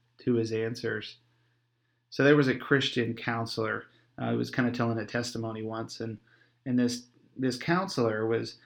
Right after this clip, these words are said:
was saying how they listened to all these people's problems and managed through it. And then one day, after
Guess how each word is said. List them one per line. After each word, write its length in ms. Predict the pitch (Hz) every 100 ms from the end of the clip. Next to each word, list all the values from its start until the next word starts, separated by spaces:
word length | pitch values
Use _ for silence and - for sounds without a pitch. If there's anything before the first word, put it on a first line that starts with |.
| _ _
was 180 | 123 120
saying 300 | 135 123 120
how 180 | 117 117
they 140 | 120
listened 460 | 120 127 - 127 120
to 200 | 113 -
all 180 | 117
these 200 | 117 120
people's 340 | - 120 120 113
problems 840 | - 113 110 113 110 113 113 113
and 260 | 113 113 104
managed 500 | 131 139 139 127 -
through 280 | 127 120 117
it. 260 | 113 - - - -
And 80 | -
then 180 | 160 151
one 320 | 151 196 226
day, 540 | 226 202 143 110 117 -
after 600 | 127 127 - 123 117